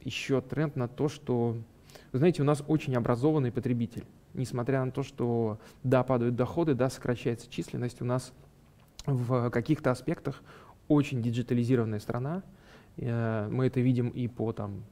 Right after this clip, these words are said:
по госуслугам, по качеству финансовых сервисов в банках, по качеству сервисов, таких как Яндекс и так далее, и наших собственных мобильных приложений, нашей там экосистемы икспятовской.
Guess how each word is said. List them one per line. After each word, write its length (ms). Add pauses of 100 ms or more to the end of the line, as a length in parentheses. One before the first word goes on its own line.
(580)
по 100
госуслугам, 800 (300)
по 520
качеству 720 (240)
финансовых 640
сервисов 440
в 40
банках, 500
по 320 (280)
качеству 800 (260)
сервисов, 540
таких 260
как 220
Яндекс 500
и 20
так 200
далее, 360
и 140
наших 320
собственных 380
мобильных 420
приложений, 600
нашей 240
там 160
экосистемы 580
икспятовской. 640